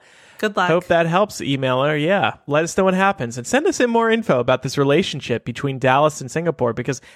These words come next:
Speaker 2: I, okay, so I know, I know you guys are coming up with answers here, but I'm also wondering, it,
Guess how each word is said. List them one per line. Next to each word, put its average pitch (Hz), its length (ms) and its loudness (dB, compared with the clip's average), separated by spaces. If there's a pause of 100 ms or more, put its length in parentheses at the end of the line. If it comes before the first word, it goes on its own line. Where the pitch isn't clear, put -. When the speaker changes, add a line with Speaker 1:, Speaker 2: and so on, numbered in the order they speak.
(200)
Speaker 2:
I, 214 240 0 (140)
okay, 147 260 0
so - 180 -2
I 151 160 2
know, 151 300 4
I - 300 -2
know 127 100 0
you 123 160 2
guys 117 240 2
are 113 60 -2
coming 123 300 -4
up 113 100 -4
with 113 120 -4
answers 139 380 -2
here, 107 240 -4
but 120 280 0
I'm 135 200 0
also 127 240 0
wondering, 135 480 0
it, 113 300 -2